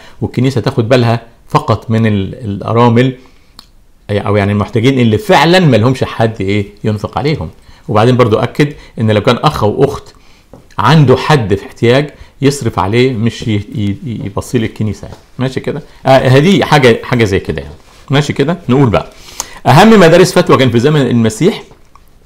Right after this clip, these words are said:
مدرستين مشهورين قوي على فكرة، ولغاية النهاردة، وإن كان في مزا-، مدارس كتيرة طلعت بعد كده كمان، من قبل كده وبعد كده.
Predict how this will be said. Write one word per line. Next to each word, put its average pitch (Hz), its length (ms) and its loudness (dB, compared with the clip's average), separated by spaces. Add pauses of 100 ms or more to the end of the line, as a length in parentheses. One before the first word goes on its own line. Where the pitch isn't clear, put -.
(580)
مدرستين 131 400 2
مشهورين 151 460 2
قوي 131 180 2
على 101 140 2
فكرة، 113 260 -2
ولغاية 107 260 2
النهاردة، 117 360 0
وإن 120 80 0
كان 151 140 0
في 147 100 2
مزا-، 139 260 2 (280)
مدارس 117 340 0
كتيرة 135 280 0
طلعت 113 320 0
بعد 98 240 -2
كده 107 220 -2
كمان، 95 320 -6
من 101 120 -8
قبل 113 180 -6
كده 131 280 -2
وبعد 92 260 -4
كده. - 200 -10